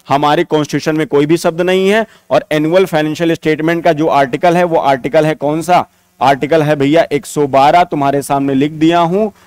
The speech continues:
और पार्ट कौन सा आएगा? पार्ट है भाई साहब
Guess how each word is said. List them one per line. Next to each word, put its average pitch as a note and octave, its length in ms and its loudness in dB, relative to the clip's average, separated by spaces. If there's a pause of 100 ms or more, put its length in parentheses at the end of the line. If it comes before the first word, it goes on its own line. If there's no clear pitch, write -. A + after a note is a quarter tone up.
(240)
और D3+ 80 4
पार्ट D#3 460 2
कौन D#3 280 -2
सा D#3+ 140 0
आएगा? E3 520 2 (400)
पार्ट D3+ 360 2
है D#3 120 0
भाई C#3 300 0
साहब E3+ 540 2